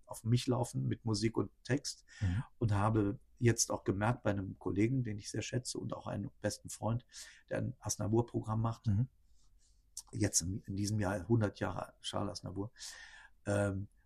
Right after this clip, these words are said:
Speaker 1: und habe acht As-, äh, wirklich hochanspruchsvolle Aznavour-Titel, äh, ins Deutsche gebracht. Und der
Speaker 2: Ah.
Speaker 1: Witz ist, es ist nicht so, dass man die nur übersetzt. Man muss sie neu schreiben und man
Speaker 2: Mhm.
Speaker 1: muss sogar an die,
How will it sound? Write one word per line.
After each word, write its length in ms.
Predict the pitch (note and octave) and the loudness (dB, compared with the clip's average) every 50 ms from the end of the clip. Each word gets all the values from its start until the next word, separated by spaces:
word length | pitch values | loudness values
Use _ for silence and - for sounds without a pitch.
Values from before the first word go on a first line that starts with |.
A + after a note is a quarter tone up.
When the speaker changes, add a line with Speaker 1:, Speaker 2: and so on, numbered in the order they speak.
| _ - | _ -8
Speaker 1:
und 120 | - F#2+ F#2 | -6 -2 0
habe 400 | G2+ G#2+ A2+ A2 A2+ A2 - - | 2 2 4 4 2 0 2 4
acht 480 | A#2+ A#2+ B2+ - - - - - - - _ _ _ _ _ _ - - - - - | 4 4 4 2 -4 -10 -12 -12 -12 -14 _ _ _ _ _ _ -20 -20 -20 -8 -2
As-, 200 | - A2+ - - - | 0 0 0 0 2
äh, 140 | A#2 A2+ A2 | 2 4 4
wirklich 300 | B2+ B2+ - A#2+ - - - - | 4 2 0 -6 -10 -2 4 4
hochanspruchsvolle 960 | D#3 E3+ E3 - - B2+ B2 - - A#2 - - - A#2+ A#2 A2+ A2+ A2+ - - _ - _ _ _ | 4 4 4 2 -2 -2 -2 -2 -2 -6 -4 -2 0 2 4 4 4 2 -2 -6 _ -20 _ _ _
Aznavour-Titel, 1800 | - A2 - A#2 G#2+ G#2 A2+ A#2+ A#2+ A#2+ A#2 A2 - - - - - - - - - - - - - - - - - A#2 A#2 - - C3 C#3+ D3 - - - - - - - - - - - | -2 0 2 2 2 4 6 8 8 8 8 4 0 -8 -20 -20 -20 -20 -20 -20 -20 -20 -20 -16 -14 -14 0 4 6 6 6 8 6 4 4 4 0 -10 -20 -20 -20 -20 -20 -20 -18 -4 2
äh, 260 | A#2 A2 A2 A2+ - - - - _ - _ - - - _ _ _ | 4 4 4 4 2 0 -8 -20 _ -20 _ -20 -20 -20 _ _ _
ins 220 | - B2+ A#2+ - - | 0 0 2 2 4
Deutsche 320 | - C#3 C#3+ - - A#2+ | 6 6 6 6 4 2
gebracht. 420 | G2+ F#2 - - - - - - _ _ - - | 2 0 -6 -8 -18 -20 -20 -20 _ _ -4 0
Und 140 | A#2+ A2 | 2 6
der 100 | A2 G#2+ | 6 8
Speaker 2:
Ah. 40 | A#2 | 8
Speaker 1:
Witz 200 | E3 F#3 - - | 8 6 6 6
ist, 300 | C3+ C#3 C3 - - - - | 4 6 4 4 0 -2 -2
es 200 | - B2+ B2 D#3 | 0 2 2 4
ist 160 | D#3+ - - | 2 2 2
nicht 140 | F3+ D#3+ - | 0 0 2
so, 120 | - E3 | 2 2
dass 200 | D#3 C3+ B2+ - | 2 2 0 2
man 120 | C3 B2+ C3 | 2 4 6
die 80 | B2 | 6
nur 160 | B2 B2 B2 - | 8 8 6 6
übersetzt. 600 | A#2+ A#2 A#2 A2 B2 C#3+ C#3+ - - - - - - - - - - - - - - | 6 4 2 4 2 2 2 0 -2 -4 -4 -8 -20 -20 -20 -20 -18 -18 -18 -6 2
Man 140 | G#2+ A#2 B2+ | 6 6 6
muss 140 | C#3+ D3+ | 6 6
sie 100 | - C3 | 6 4
neu 220 | A#2+ A#2 A#2+ C3 C3+ | 6 6 6 6 4
schreiben 440 | C3 - - - C#3 B2+ A2 G#2+ - | 4 0 -2 -2 -2 -2 -2 -4 -4
und 140 | - A2+ A2 | -2 0 2
man 100 | A2 A2+ | 4 4
Speaker 2:
Mhm. 40 | C#3 | 6
Speaker 1:
muss 140 | D#3+ - | 6 4
sogar 240 | - C#3+ A#2+ B2+ B2 - | 4 6 6 4 4 6
an 60 | C3 | 4
die, 180 | A#2+ A#2+ A#2+ | 4 4 4